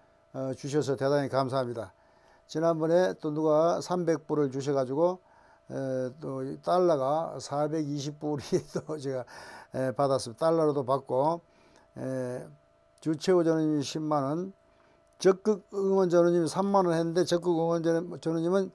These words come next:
이름을 좀, 어, 보내주세요. 손익상 전우님 오만 원, 구찬수 전우님이 십만 원.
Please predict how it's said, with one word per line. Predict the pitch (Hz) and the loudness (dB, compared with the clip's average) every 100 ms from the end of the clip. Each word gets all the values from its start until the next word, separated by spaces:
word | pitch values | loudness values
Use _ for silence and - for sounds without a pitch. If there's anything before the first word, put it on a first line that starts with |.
| _ _ _ - | _ _ _ -4
이름을 | 190 190 170 160 | 2 2 2 0
좀, | 151 151 151 - | 0 -2 -4 -6
어, | 151 | -8
보내주세요. | 139 156 160 143 139 147 135 170 202 196 _ _ _ _ _ | -4 -2 0 0 2 2 2 2 0 -6 _ _ _ _ _
손익상 | - 175 180 180 - 180 170 | -4 2 2 2 2 2 2
전우님 | 165 160 156 | 2 2 2
오만 | 147 147 147 | 2 4 2
원, | 139 | 0
구찬수 | 127 147 160 170 156 147 | -2 -2 2 4 4 0
전우님이 | 147 147 160 196 190 | 0 0 0 -2 -4
십만 | - - 147 143 120 | -12 -8 -2 0 0
원. | 98 | -6